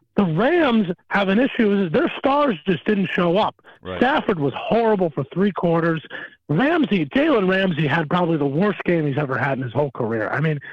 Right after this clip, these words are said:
Speaker 1: he gave up two touchdowns. He had a hundred twenty-four yards gained on him, on the receiver that he covered. Aaron Donald only had two tackles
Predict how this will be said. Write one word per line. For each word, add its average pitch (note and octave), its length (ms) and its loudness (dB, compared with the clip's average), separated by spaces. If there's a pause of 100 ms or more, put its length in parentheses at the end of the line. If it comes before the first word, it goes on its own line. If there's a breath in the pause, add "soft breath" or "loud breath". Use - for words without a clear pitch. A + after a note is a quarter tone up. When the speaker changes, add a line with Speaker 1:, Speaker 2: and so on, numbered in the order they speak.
(240 loud breath)
Speaker 1:
he B3+ 100 2
gave G#3+ 160 2
up D3 200 0
two A#3 140 2
touchdowns. F3 560 -2
He E3 60 0
had D3 80 0
a B2+ 60 -2
hundred A3 400 0
twenty-four E3+ 500 0
yards D#3 340 0 (460 loud breath)
gained E3+ 240 2
on F3 320 0
him, E3+ 320 0
on D3 160 -2
the C#3+ 60 0
receiver D#3 460 -2
that D3+ 120 0
he C3+ 120 -4
covered. E3 460 -2 (400 loud breath)
Aaron D4+ 240 2
Donald C4+ 380 2
only A#3 180 2
had A3+ 240 0
two C4+ 160 0
tackles C4 520 0